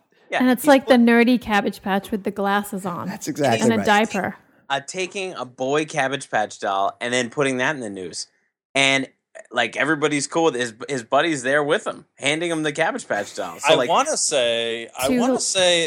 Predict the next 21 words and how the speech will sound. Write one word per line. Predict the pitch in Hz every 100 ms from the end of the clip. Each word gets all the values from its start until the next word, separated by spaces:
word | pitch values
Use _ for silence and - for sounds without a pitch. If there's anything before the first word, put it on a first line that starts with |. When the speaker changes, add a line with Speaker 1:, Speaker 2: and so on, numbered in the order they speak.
| 139
Speaker 4:
in, | 143 143
in | 139 135 127
nineteen | 135 165 160
eighty-six, | 151 147 127 131 120 -
Cabbage | 139 131 135 -
Patch | 139 127 -
dolls | 117 117 -
had | 107
ran | 110 120 139
their | 123
course, | - 120 117 123
and | 117
that | 139
was | 196
some | - 180 151 131
mid | 131 147 175 160 -
eighties | 139 143 135 117 -
joke, | - 117 127 127 123 -
like, | 113 104 104 101 110
"This | 131 143
is | 135